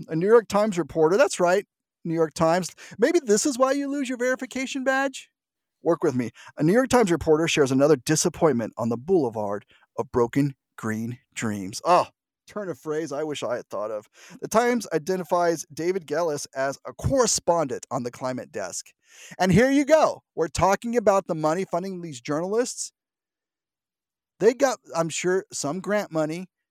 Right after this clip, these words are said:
and the grant money said, "Hey, it's, uh, you can report what you want. It just has to be climate." So they created the climate desk. And they had this reporter, David Gillis, a correspondent on the climate desk, that suggests he's at least open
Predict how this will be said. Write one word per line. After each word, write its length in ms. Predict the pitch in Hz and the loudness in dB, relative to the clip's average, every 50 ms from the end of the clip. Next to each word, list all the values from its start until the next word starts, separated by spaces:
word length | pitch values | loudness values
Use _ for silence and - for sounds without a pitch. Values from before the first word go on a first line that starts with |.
| _ _ _ | _ _ _
and 160 | - 151 151 | -4 -4 -2
the 60 | 147 139 | -2 -2
grant 220 | 127 156 165 160 | -2 -2 -2 -2
money 220 | 170 175 175 180 | -2 -4 -4 -4
said, 340 | 170 - - 190 180 175 170 - | -4 -2 2 4 4 4 2 0
"Hey, 180 | - 185 202 185 | -2 -2 -2 -2
it's, 360 | - 160 160 - - - - | -4 -6 -10 -10 -10 -6 -2
uh, 100 | 175 180 | -2 -2
you 200 | 175 180 180 185 | -2 -2 -6 -10
can 140 | - 220 208 | -6 -4 -2
report 280 | 202 180 - 196 190 160 | -2 -2 0 0 0 0
what 160 | 175 165 - | -2 -4 -2
you 60 | 170 | -2
want. 200 | 160 165 170 160 | -2 0 0 -2
It 40 | 151 | -2
just 200 | 151 160 143 - | -4 -6 -6 -4
has 140 | 156 143 - | -4 -4 -4
to 80 | - | -6
be 80 | 143 143 | -10 -10
climate." 560 | 135 - 143 135 131 123 113 101 - - - _ _ _ _ _ _ _ _ _ _ | -8 -6 -4 -4 -4 -4 -6 -10 -14 -18 -20 _ _ _ _ _ _ _ _ _ _
So 340 | - - - 214 226 214 208 | -2 4 6 8 8 8 8
they 160 | 208 175 214 | 8 6 4
created 460 | 214 - - 214 208 202 202 247 - - | 4 4 4 4 4 6 4 2 0 0
the 140 | - 190 247 | 2 2 2
climate 540 | 240 - - 185 262 320 349 330 285 233 170 | 2 2 4 6 6 6 6 6 2 2 4
desk. 480 | 175 190 170 131 117 - - - - - _ _ _ _ _ _ _ _ _ - | 4 4 4 2 0 -4 -8 -10 -14 -20 _ _ _ _ _ _ _ _ _ -6
And 180 | - 202 220 | -2 0 0
they 100 | 226 220 | 2 2
had 280 | 202 226 247 262 247 220 | 2 2 0 0 0 0
this 240 | 240 214 - - - - | -2 -2 -2 -4 -12 -6
reporter, 520 | 196 170 180 180 - - 247 240 214 196 180 | -2 0 0 0 2 2 2 4 4 4 2
David 360 | 165 185 208 220 220 185 160 | 2 0 0 -2 -4 -6 -4
Gillis, 380 | 160 208 220 202 180 180 - - | -2 0 2 2 0 0 -2 -4
a 60 | - | -12
correspondent 640 | 123 - - - 156 143 139 - - 160 160 151 - | -14 -12 -10 -6 -6 -6 -6 -4 -2 -2 -2 -2 -2
on 80 | 135 131 | -4 -6
the 80 | 123 | -6
climate 460 | 123 - - 131 151 165 147 - - - | -8 -10 -8 -6 -6 -4 -6 -8 -10 -8
desk, 300 | - 127 127 135 - _ - - - 196 - | -6 -6 -6 -6 -8 _ -20 -20 -20 -16 -6
that 240 | - 165 170 185 185 | -2 -2 0 0 -2
suggests 460 | - 254 220 156 175 190 196 185 - | -4 -8 -6 -4 -2 -2 -2 -2 -4
he's 100 | 185 165 | -6 -6
at 80 | 160 147 | -6 -6
least 200 | 147 139 - - - | -6 -8 -10 -6 -2
open 500 | 147 170 214 - 220 156 139 123 117 - | 0 0 2 0 -2 -6 -6 -8 -10 -16